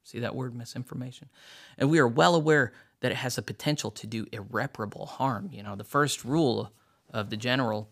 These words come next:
uh, general rules of the United Societies is do no harm. So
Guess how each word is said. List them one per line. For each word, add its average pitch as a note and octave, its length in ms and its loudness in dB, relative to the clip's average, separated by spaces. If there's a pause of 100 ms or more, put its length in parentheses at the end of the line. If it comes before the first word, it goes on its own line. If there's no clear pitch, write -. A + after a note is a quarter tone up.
uh, G#2 240 -8
general B2 340 0
rules B2+ 320 0
of G#2+ 120 -8
the A2 60 -6
United A2 240 0
Societies A2+ 520 -6
is A2+ 120 -10
do A2+ 200 -6
no A2 140 -4
harm. B2+ 320 2
So G#2 300 -6